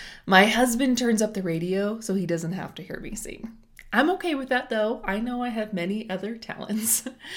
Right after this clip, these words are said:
Okay, but the line that I love from the Scripture Power song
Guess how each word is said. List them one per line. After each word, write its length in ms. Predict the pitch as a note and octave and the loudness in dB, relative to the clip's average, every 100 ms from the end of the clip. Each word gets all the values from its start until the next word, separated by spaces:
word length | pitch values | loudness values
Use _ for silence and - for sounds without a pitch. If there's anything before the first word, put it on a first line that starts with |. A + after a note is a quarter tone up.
| - - - - | -12 -12 -12 8
Okay, 360 | A3 A3 - - - - - | 12 12 10 4 -16 -20 8
but 160 | B3 B3 | 12 12
the 100 | C4+ | 12
line 640 | C4 C4 C#4 D4+ E4 D#4+ D#4+ | 12 12 12 10 6 0 2
that 200 | C#4+ C#4 | 2 4
I 160 | G#3+ A#3 | 6 6
love 640 | A#3+ G#3+ D3+ D#3 G3+ - | 8 8 6 4 -2 -8
from 240 | - G3+ F#3+ | 2 4 6
the 80 | |
Scripture 520 | G3 - G3 F#3+ G#3 G3+ | 2 2 2 2 0 -2
Power 380 | - D#3+ E3+ | 0 2 2
song 480 | F#3 - C#3 C#3 F#3 | 0 -2 -4 -6 -6